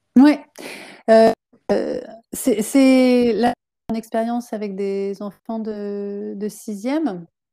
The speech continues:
heu, où certains, heu, étaient très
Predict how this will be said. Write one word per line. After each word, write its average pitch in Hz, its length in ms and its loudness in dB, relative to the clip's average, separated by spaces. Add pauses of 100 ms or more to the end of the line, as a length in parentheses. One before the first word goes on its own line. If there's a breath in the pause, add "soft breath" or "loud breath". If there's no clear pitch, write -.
(640)
heu, 202 680 -8
où 240 100 -2
certains, - 400 -10 (520)
heu, 208 600 -12 (580)
étaient 220 420 -10
très 277 500 -8